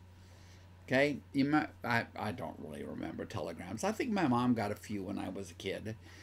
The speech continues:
But, uh, you know, yeah. The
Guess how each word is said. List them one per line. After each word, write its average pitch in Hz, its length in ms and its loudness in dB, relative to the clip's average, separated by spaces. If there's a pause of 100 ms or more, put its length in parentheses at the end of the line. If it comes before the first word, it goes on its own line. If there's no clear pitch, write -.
(460)
But, 98 260 2 (140)
uh, 98 300 0 (360)
you 127 160 4
know, 98 300 -2 (760)
yeah. 92 240 -2 (720)
The 147 120 4